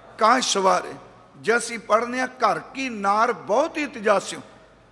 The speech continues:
ਹੁਣ ਜਿਹੜਾ ਘਰ ਲਫ਼ਜ਼ ਕਹੇ, ਮੈਂ ਬੇਨਤੀ ਕਰਾਂਗਾ, ਇਹ ਘਰ ਲਫ਼ਜ਼ ਉਚਾਰਨ ਇੱਕ ਹੋਵੇ,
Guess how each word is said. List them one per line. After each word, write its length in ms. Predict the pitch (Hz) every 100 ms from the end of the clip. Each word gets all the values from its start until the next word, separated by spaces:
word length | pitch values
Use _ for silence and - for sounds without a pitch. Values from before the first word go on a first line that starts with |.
| _
ਹੁਣ 160 | 220 247
ਜਿਹੜਾ 240 | 233 233
ਘਰ 340 | 233 - 170 226
ਲਫ਼ਜ਼ 340 | 233 240 214
ਕਹੇ, 300 | - 170 175 - - - _ -
ਮੈਂ 160 | 196
ਬੇਨਤੀ 440 | 214 214 214 208 214
ਕਰਾਂਗਾ, 520 | 208 208 226 240 254 - - - _ _ 277
ਇਹ 100 | 285
ਘਰ 440 | - 233 180 247
ਲਫ਼ਜ਼ 320 | 254 269 269
ਉਚਾਰਨ 640 | 277 262 - 247 269 320 285
ਇੱਕ 160 | -
ਹੋਵੇ, 300 | 226 208 151